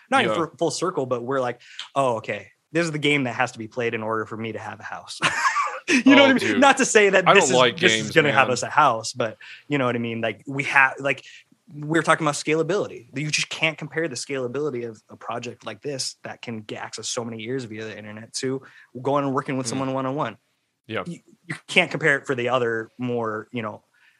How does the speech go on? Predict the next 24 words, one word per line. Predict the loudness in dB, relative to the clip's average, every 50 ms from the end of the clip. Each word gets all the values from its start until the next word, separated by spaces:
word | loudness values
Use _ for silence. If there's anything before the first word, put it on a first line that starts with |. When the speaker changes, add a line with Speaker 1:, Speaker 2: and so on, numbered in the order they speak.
| _ -6
Speaker 1:
um, | -4 -2 -2 -2 -4 -6 -8 -12 -16 -18 _ _ _ _ _ _ _ _ _ _ _ _ _ _ _ _ _ _ _ _ _ _ _ _ _ _ _ _ _
you | -8 -6 -6
know, | -6 -6 -8 -10 -14 -16 _ _ _ _ _ _ _ _ _ _ _ _ -6
in-person | -4 -4 -4 -2 -2 -2 -2 -2 -4 -6 -8
reasons | -8 -8 -8 -10 -12 -14
as | -10 -8
well. | -6 -6 -6 -8
'Cause | -10 -12 -10
so | -10 -10
there's | -10 -10 -10
two | -8 -8
s-, | -8 -8 -10 -12 -12 -12
like, | -10 -12 -12 -14 _
similarly, | -6 -4 -2 -2 -2 -4 -6 -8 -12
there's | -14 -10 -4
two | -2
Speaker 2:
Yeah. | -2 -2
Speaker 1:
sides | -2 -4 -12 -14 -4
of | 0
that | 2 2 2 0
token | -4 -6 -6 -8 -10 -8
too. | -4 -4 -4 -4 -4 -2
But | -2 -2 -2 -2 -6 _ _ _ -12
anyway, | -10 -10 -10 -12 -14